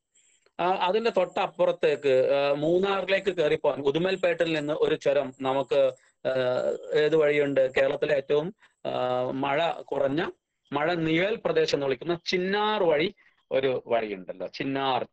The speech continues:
ചിന്നാർ ചെന്ന് നമ്മൾ കയറി ചെല്ലുന്ന ഒരു സ്ഥലമാണ് മറയൂർ. മറയൂർ മുതൽ ചിന്നാർ, അതിലേക്ക് നമ്മൾ കയറുമ്പോൾ,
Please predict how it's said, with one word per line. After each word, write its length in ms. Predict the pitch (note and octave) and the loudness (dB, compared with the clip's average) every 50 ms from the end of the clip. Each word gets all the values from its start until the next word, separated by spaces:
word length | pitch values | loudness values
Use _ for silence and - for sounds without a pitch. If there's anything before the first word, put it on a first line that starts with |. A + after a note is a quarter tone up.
| _ _ _ _ _ _ _ _ - | _ _ _ _ _ _ _ _ -8
ചിന്നാർ 380 | - D3+ D3+ D#3+ D#3+ E3 E3 | -6 -4 -2 0 0 0 -2
ചെന്ന് 280 | E3 - - C#3 C#3 D3+ | -2 -2 -4 -4 -2 -4
നമ്മൾ 280 | D3+ C3+ B2+ B2+ C3+ C3+ | -4 -4 -2 -2 -2 -2
കയറി 280 | - C3+ B2 C3 D3 | 0 2 2 2 2
ചെല്ലുന്ന 400 | C#3 C#3 D3 C3+ C3+ C3+ C#3+ E3 | 0 0 0 0 0 0 0 0
ഒരു 200 | E3+ - C3+ C#3 | 0 2 2 0
സ്ഥലമാണ് 1500 | - - _ _ _ _ _ _ _ _ _ _ _ _ _ _ _ _ _ _ _ - C3+ B2 C3 C3 C3 C3 C#3 F3 | 0 -4 _ _ _ _ _ _ _ _ _ _ _ _ _ _ _ _ _ _ _ -4 -2 0 2 2 0 0 -2 -2
മറയൂർ. 600 | F3+ F3 F3 D#3 C#3 C3+ B2+ B2 B2 A2 G2 F#2+ - _ _ _ - - - - _ | -2 -2 -2 0 0 0 0 0 0 -2 -4 -6 -10 _ _ _ -20 -20 -20 -12 _
മറയൂർ 520 | - F#3+ F#3+ G3 G3+ A3 A3+ A#3 A#3+ B3 A#3+ | -4 -2 -2 0 0 2 4 4 4 4 4
മുതൽ 280 | A3 F#3+ F3 E3+ E3+ | 2 2 2 2 0
ചിന്നാർ, 560 | E3 - E3 D#3 D#3+ E3 F3 F3+ F3+ F3+ E3+ - | 0 -2 -2 -2 -2 -2 0 0 0 0 0 -2
അതിലേക്ക് 460 | - - E3+ F3+ G3 G#3+ A3+ G#3+ A#3 | -2 -2 -2 0 0 0 0 0 0
നമ്മൾ 220 | G#3 F#3 F3 F3+ | 0 0 -2 -2
കയറുമ്പോൾ, 520 | F3 - D3+ D3+ D#3+ E3 E3 C#3+ - C3+ | 0 0 2 2 2 2 2 0 -2 -2